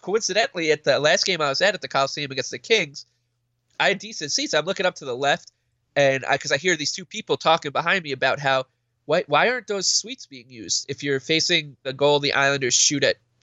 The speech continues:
twice, they'd be on your left. Uh, at, at obviously in upper, upper decks, whatever. They're on your left up a-, in the gods, and you're, and you're like, you, I was looking at him like, "Holy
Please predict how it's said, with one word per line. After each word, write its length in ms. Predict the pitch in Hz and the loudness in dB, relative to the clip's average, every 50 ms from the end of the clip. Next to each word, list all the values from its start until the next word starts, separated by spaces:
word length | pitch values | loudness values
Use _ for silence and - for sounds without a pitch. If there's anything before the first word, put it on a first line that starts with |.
| _ | _
twice, 540 | - - - 156 127 92 - - - - - _ _ _ _ _ - | -6 0 2 2 4 2 2 -2 -8 -14 -18 _ _ _ _ _ 2
they'd 160 | 139 143 135 | 4 4 4
be 120 | 143 143 | 4 2
on 100 | 135 131 | 2 2
your 120 | 120 113 85 | 0 -2 -2
left. 400 | 101 110 95 92 - - - - _ _ _ _ _ _ _ _ _ _ _ _ - | 0 0 0 -2 -4 -8 -20 -20 _ _ _ _ _ _ _ _ _ _ _ _ 2
Uh, 220 | 135 131 117 110 - _ - | 4 4 4 4 2 _ 0
at, 160 | 139 113 - - | -2 -2 -2 -2
at 100 | 131 131 - | -2 0 2
obviously 360 | 123 127 120 127 - - 117 110 | 2 2 2 2 0 -2 -2 -4
in 80 | 110 - _ - | -4 -6 _ -2
upper, 440 | 107 - - - 120 120 113 - - _ | 0 0 0 0 -2 -2 -2 -4 -4 _
upper 220 | - - - 110 | -2 -2 -2 -4
decks, 320 | 113 - 110 95 - - - | -2 0 2 0 2 0 0
whatever. 280 | 120 - 110 110 117 | 0 2 2 2 0
They're 260 | 127 - - 139 139 135 | 0 0 2 4 4 4
on 100 | 135 131 | 4 2
your 100 | 127 120 | 0 2
left 240 | 131 131 123 - - 120 | 2 2 2 2 0 0
up 180 | 120 - - _ _ _ _ _ _ _ _ - | 0 0 0 _ _ _ _ _ _ _ _ 0
a-, 160 | 139 139 131 - - | 2 2 2 2 -2
in 80 | 131 120 | -6 -8
the 80 | 120 | -6
gods, 360 | 113 117 120 120 104 117 - - | -4 0 2 2 2 2 0 -2
and 120 | 127 123 | -4 -2
you're, 160 | 123 135 131 - _ | -2 -2 -2 -2 _
and 140 | 139 139 131 | -2 -2 0
you're 160 | 139 135 135 | 2 2 2
like, 260 | 135 127 127 127 _ _ _ _ _ _ _ _ _ _ _ - | 4 2 0 0 _ _ _ _ _ _ _ _ _ _ _ -4
you, 180 | 147 147 147 - | -2 0 2 2
I 140 | 170 156 143 | 4 4 4
was 120 | 139 - | 6 6
looking 200 | 214 - - 220 | 4 4 4 4
at 80 | 165 135 | 2 2
him 60 | 123 | 2
like, 140 | 131 - - | -2 -2 -2
"Holy 280 | 147 196 196 - - | -4 -4 -4 -6 -10